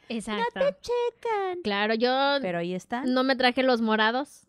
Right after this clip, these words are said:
Speaker 1: porque sí, yo sí vengo hoy, pero toda de morada.
Speaker 2: De morada, por supuesto, también. Sonia Publicidad Inteligente, los tótems disponibles para ti para mezclar la publicidad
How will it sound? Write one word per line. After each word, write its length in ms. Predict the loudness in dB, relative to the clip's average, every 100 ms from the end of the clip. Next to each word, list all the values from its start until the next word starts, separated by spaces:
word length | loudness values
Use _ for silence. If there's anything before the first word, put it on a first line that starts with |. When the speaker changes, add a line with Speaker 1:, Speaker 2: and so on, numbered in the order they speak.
| _
Speaker 1:
porque 220 | -8 -8
sí, 240 | -6 -6 -2
yo 140 | -2
sí 140 | 0
vengo 320 | -2 -2 0 2
hoy, 220 | 2 0
pero 180 | 0 0
toda 440 | 0 2 2 0 _ _ _
de 160 | -4 -2
morada. 200 | 0 -2
Speaker 2:
De 40 |
morada, 380 | -2 -2 -4 -14 _ _ _
por 140 | -10 -8
supuesto, 460 | -10 -6 -6 -6 -4
también. 300 | -4 -4 0
Sonia 360 | 2 4 2
Publicidad 600 | 0 -2 -2 -2 -2 -2 -4
Inteligente, 840 | -6 -4 -4 -4 -6 -6 -6 -6
los 280 | -6 -8 -8
tótems 420 | -10 -6 -8 -8 -12
disponibles 640 | -14 -10 -6 -4 -6 -6
para 240 | -4 -4 -2
ti 120 | -6
para 260 | -2 -4 -2
mezclar 520 | -4 -6 -6 -4 -4
la 200 | -6 -6
publicidad 500 | -6 -10 -8 -6 -6